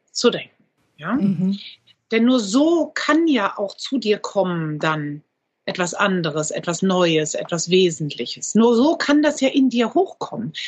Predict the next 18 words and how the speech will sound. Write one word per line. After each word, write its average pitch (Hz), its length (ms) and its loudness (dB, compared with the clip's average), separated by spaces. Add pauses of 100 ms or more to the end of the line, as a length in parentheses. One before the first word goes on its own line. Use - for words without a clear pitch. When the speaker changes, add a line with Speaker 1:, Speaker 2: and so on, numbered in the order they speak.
(100)
Speaker 1:
Denn 226 120 4
du 233 60 4
musst 302 280 2
ja 277 100 2
den 220 180 0
Kopf - 320 -2 (120)
deswegen 269 540 0
frei 165 300 -8
machen, 160 400 -6 (440)
weil 226 160 2
er 226 80 4
die 226 100 0
Schranke 240 560 0
ist - 540 -4
zu 247 160 -4
deinem 247 320 2
Inneren. - 640 -4 (320)
Speaker 2:
Interessant. 185 680 -6